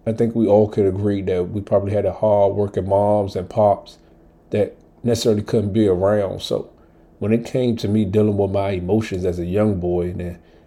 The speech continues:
losing friends and trying to figure out the world for myself and, you know, looking to the streets as father figures, I had to decipher and dissect my own emotions.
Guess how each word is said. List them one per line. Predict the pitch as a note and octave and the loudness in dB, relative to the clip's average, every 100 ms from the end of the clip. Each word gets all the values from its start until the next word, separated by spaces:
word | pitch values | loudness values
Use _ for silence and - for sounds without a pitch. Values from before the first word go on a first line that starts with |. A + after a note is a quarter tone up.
| - | -4
losing | G2 A2+ G#2 F#2 | 2 4 4 0
friends | - A2 G#2 G2+ G2+ G2+ G2 | 0 0 2 2 0 0 -2
and | F#2 F2 - | -4 -8 -12
trying | - A#2 | -6 -4
to | G#2+ | -2
figure | - A#2 G#2+ | -2 0 2
out | G2+ G2 | 2 2
the | F#2 | 0
world | G2 G#2+ G2+ | 2 2 0
for | - | -2
myself | G2+ F2+ - - G#2+ G#2 - | -4 -4 -2 2 2 2 -2
and, | F#2 E2+ - _ _ - | -8 -8 -14 _ _ -4
you | A2+ | -2
know, | F#2+ | -2
looking | F2 G2 B2 A2+ | -4 -2 -2 -2
to | - G2 | -4 -4
the | F#2 | -4
streets | - A#2+ A2+ | 0 2 2
as | F#2+ F2+ | -2 -2
father | A2+ A#2 G#2+ F2+ | 4 6 6 2
figures, | - F#2 F2 E2+ - _ - _ _ _ _ _ _ _ _ _ _ _ _ _ _ _ _ _ _ _ | -4 -4 -6 -10 -16 _ -20 _ _ _ _ _ _ _ _ _ _ _ _ _ _ _ _ _ _ _
I | G#2+ | 0
had | C3+ C3 A#2 | 4 4 4
to | A2 | 2
decipher | F#2 F#2+ - A2+ A2+ A2 F#2+ F#2+ | 2 -2 4 4 4 0 -2 -4
and | G#2+ G2+ | -2 0
dissect | F#2+ - C3 A#2 - A2+ | 0 2 2 2 -2 -4
my | G#2+ - | -2 2
own | A#2 A#2 G#2+ | 4 4 2
emotions. | G#2 G2 F2+ - D2 D2 - | -2 -2 -4 -6 -12 -14 -20